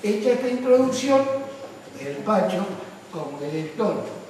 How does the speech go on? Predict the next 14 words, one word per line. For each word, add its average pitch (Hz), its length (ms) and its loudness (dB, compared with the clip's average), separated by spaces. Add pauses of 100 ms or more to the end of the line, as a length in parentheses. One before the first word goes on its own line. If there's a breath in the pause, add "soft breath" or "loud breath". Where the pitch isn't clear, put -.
(140)
de 143 80 -10
Salud 160 400 -6
Pública - 480 -4
de 165 80 -4
Guatimosí, - 880 -4 (400)
le 165 120 0
va 170 100 0
a 175 60 2
dar 196 200 4
unos 202 220 0
parámetros 208 760 2
del 170 120 0
protocolo 208 680 0
local 202 500 2